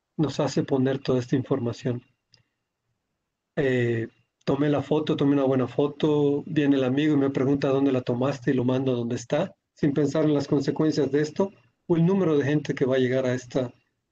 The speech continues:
Si es una situación delicada, un nido, un dormidero, dormideros de aves son muy delicados, a lugares de apareamiento de especies, de,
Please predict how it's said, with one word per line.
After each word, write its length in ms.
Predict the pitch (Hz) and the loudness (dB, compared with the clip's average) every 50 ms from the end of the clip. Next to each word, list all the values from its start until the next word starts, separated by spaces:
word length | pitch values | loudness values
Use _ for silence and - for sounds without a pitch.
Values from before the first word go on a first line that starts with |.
| _ _ _ _ _ _ _ | _ _ _ _ _ _ _
Si 160 | _ - - 170 | _ -2 -2 0
es 120 | 151 196 | 2 2
una 160 | 190 175 165 - | 2 0 0 0
situación 420 | 175 156 - 165 151 - 170 165 | -2 0 0 0 0 0 0 2
delicada, 440 | 160 143 139 139 - 151 143 135 135 | 2 2 0 0 0 0 0 0 0
un 140 | 135 135 139 | 0 2 2
nido, 560 | 151 165 160 156 151 143 147 143 139 135 - - _ _ _ _ _ _ _ | 2 2 2 2 2 2 0 0 0 -2 -6 -12 _ _ _ _ _ _ _
un 160 | 202 190 185 | 0 2 2
dormidero, 680 | 165 151 131 131 135 131 127 139 156 160 156 143 156 - - - | 2 2 2 2 2 2 2 2 2 2 0 0 -2 -4 -6 -4
dormideros 520 | 143 139 131 127 135 135 151 151 143 - | -2 0 0 0 0 0 0 -2 -2 -4
de 120 | 127 139 139 | -4 -2 0
aves 200 | 143 143 139 - | 0 0 0 0
son 120 | - 139 | -2 -2
muy 180 | 135 139 147 147 | 0 0 0 0
delicados, 640 | 135 127 120 123 - 143 139 139 151 160 - - _ _ _ _ _ _ _ _ _ _ _ _ _ _ _ _ | 0 0 -2 -2 -2 0 2 2 0 0 -4 -10 _ _ _ _ _ _ _ _ _ _ _ _ _ _ _ _
a 520 | 165 143 135 131 127 123 123 120 120 120 139 - _ _ _ _ _ _ _ | -2 0 0 2 2 0 0 0 -2 -4 -6 -10 _ _ _ _ _ _ _
lugares 680 | 165 143 147 131 143 143 143 143 143 139 131 135 135 | 0 0 2 2 2 0 2 2 2 2 0 -2 -2
de 320 | 127 131 127 120 117 113 113 | 0 0 2 2 0 0 0
apareamiento 920 | 113 110 - - 123 120 120 117 120 127 135 147 147 143 143 - 147 135 | -2 -4 -4 -4 -4 -2 -2 -2 0 0 0 0 0 -2 -2 -2 -2 0
de 80 | 127 | 0
especies, 640 | 120 - - 156 151 156 151 151 - 156 151 143 - | -2 -4 -2 -2 -2 -2 -2 -2 -2 -2 -2 -2 -2
de, 200 | - 147 139 139 | -2 -2 -2 -2